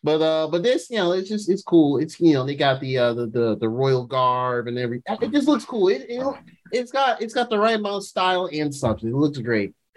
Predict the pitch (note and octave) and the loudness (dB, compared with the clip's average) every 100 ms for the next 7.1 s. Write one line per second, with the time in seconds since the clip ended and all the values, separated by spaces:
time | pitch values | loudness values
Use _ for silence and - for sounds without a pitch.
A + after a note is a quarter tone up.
0 | - _ _ - A#2+ A#2 A2+ A2 A2+ A#2 | -18 _ _ -6 -4 0 0 -2 -4 -10
1 | _ _ - D3+ D#3+ E3+ D3+ C#3+ C#3 C3+ | _ _ -6 -4 0 4 4 2 0 -2
2 | C3+ G#3 F#3 E3+ F3 E3 D3+ C#3+ E3 D#3 | -2 -2 0 0 2 2 0 -2 0 0
3 | D#3 D3+ D3+ D3 D3 C#3 F#3+ E3 C#3 A#2 | 0 2 2 0 -2 -4 0 2 2 0
4 | A2 A#2 G#2+ G2+ G2 G2 G2+ G2+ G#2 G2 | -2 -2 0 0 -2 -4 -6 -6 -6 -6
5 | F#2+ F#2+ G#2+ F#2+ G#2 - A2 G#2+ A2 C3+ | -6 -4 -4 -2 -4 0 0 2 0 0
6 | C#3 G3 E3 D3+ C#3 C#3 C#3+ C#3+ C#3 C#3 | 0 0 0 -2 -2 -2 0 0 2 0
7 | C3+ | -2